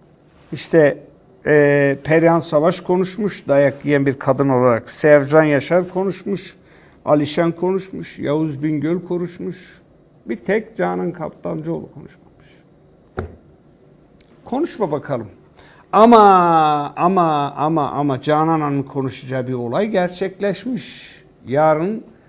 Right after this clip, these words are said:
bu konuyla ilgili iddia ediyorum ya da bu videoyu şimdi izliyorsanız bakın bakalım Google'a.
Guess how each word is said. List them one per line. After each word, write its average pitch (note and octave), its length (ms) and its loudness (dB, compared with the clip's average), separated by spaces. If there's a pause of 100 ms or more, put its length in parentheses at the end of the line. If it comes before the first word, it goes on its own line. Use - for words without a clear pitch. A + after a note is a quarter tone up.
(240)
bu F3+ 120 -2
konuyla D3 480 -4
ilgili C#3 600 -2
iddia F#3+ 520 4
ediyorum D#3 540 0 (960)
ya B2+ 140 -2
da C#3+ 120 -2
bu D3+ 120 -2
videoyu D3 340 0
şimdi D3 300 -6
izliyorsanız C#3 920 -8 (680)
bakın F3+ 280 0
bakalım B2+ 420 -8
Google'a. C3 580 -2